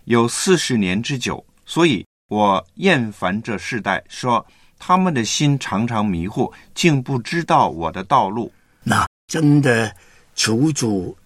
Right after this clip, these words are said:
Speaker 2: 怜悯，你们的祖宗试探我，哎，真的不对啊！我们的祖宗，不过其实呢，真的不要骄傲，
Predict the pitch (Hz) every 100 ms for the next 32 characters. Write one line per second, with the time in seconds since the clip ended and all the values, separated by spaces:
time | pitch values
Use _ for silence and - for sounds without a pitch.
0 | - 104 117 131 101 - _ _ _ _
1 | _ - 120 123 135 190 165 143 - 127
2 | 104 101 104 101 196 190 180 - - -
3 | 208 196 156 190 120 101 98 87 - _
4 | _ 98 95 - 123 120 110 92 - -
5 | 123 110 87 80 80 95 87 _ - -
6 | - - 98 95 123 123 101 104 90 90
7 | 139 143 - _ _ _ _ 233 202 -
8 | 202 180 208 214 165 220 202 196 180 147
9 | 135 156 - _ - 214 196 170 185 180
10 | 165